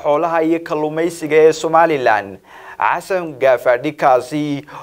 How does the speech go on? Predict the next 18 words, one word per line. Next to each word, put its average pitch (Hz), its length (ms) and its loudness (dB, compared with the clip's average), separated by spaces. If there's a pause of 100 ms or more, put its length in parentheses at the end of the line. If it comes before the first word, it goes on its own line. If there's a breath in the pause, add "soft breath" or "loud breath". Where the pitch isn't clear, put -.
oo 180 160 2
ka 208 160 0
warbixiyey 151 640 0
cabashooyin 156 720 0
ka 220 120 0
soo 196 200 2
yeedhay 104 480 2 (920 soft breath)
dad 165 280 2 (300)
ka 220 100 2
ganacsada 151 600 0
kalluunka 170 600 2
indho-tooshlaha, 151 880 2
kaasi 147 380 0
oo 160 100 2
dhowaan 151 420 2
ay 156 140 0
xukuumadda 156 540 -6
Somaliland 127 800 0